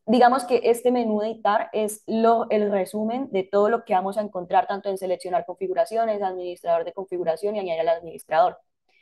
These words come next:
Entonces, en administrador de configuración vamos a encontrar todas las normas que vienen configuradas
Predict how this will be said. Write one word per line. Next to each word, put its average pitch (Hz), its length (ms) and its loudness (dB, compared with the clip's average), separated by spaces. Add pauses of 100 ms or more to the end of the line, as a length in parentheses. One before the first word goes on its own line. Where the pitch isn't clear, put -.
(460)
Entonces, 208 680 0
en - 140 0
administrador 220 760 2
de 240 140 0
configuración 247 920 -2
vamos 202 320 0
a 202 40 -2
encontrar 175 580 -2 (380)
todas 254 240 8
las 233 200 4
normas 220 520 -2 (280)
que 190 120 -2
vienen 202 480 0
configuradas 190 920 2